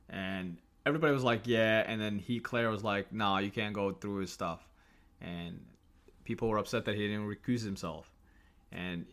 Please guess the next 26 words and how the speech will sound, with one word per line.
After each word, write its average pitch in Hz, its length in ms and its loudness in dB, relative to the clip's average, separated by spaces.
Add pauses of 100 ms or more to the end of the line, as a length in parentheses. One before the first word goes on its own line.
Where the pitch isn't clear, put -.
(160)
I 127 100 4
don't 180 100 6
know 175 80 4
why 127 280 8
he 127 60 6
didn't 104 200 2
recuse 120 260 0
himself, 90 600 -4 (260)
but 90 280 -2 (640)
he 143 120 0
doesn't 170 180 2
have 139 200 10
to 117 120 2
recuse 131 280 4
himself, 95 420 0
though, 87 120 0
honestly. 95 400 0
If 92 60 -6
he 117 60 -2
doesn't 131 220 2
want 131 200 0
to, 101 300 0
he 101 100 -4
doesn't 107 200 -2
have 104 240 2
to. 78 220 -8